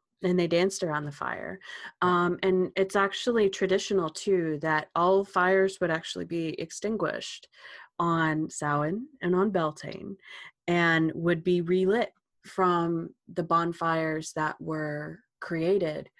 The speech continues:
Speaker 1: for Samhain and Beltane. So they would take this pure fire into their homes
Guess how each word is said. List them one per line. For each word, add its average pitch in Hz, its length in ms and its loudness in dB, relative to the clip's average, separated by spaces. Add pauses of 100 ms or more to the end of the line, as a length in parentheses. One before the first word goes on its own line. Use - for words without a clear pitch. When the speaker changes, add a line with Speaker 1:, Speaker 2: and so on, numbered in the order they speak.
(220)
Speaker 1:
for 165 640 0 (260)
Samhain 147 380 -2
and 135 120 -8
Beltane. - 480 -8
So - 160 -4
they 151 140 -4
would 156 140 -6
take 151 240 -4
this - 240 -6
pure 180 640 2 (320)
fire 185 840 0
into 175 300 0
their 156 160 0
homes 170 680 0